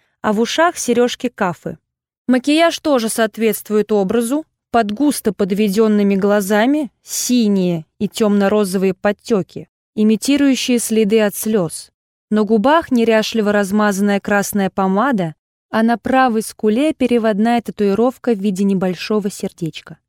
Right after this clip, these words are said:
«Знаю, знаю, образ Харли Квинн, то ещё клише, но у меня не было времени на поиски чего-то посвежее»,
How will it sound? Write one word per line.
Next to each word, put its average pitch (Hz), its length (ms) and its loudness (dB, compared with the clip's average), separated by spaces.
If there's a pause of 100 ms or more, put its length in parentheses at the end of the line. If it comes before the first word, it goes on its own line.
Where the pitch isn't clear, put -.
(440)
«Знаю, 277 480 2
знаю, 226 640 0
образ 294 400 0
Харли 262 340 0
Квинн, 208 480 -2 (180)
то 302 200 0
ещё 254 300 0
клише, 214 580 -2 (340)
но 214 140 2
у - 20 4
меня 269 260 4
не 302 200 2
было 302 240 2
времени 277 420 2
на 240 160 2
поиски 269 380 -2
чего-то 247 400 -2
посвежее», 226 840 0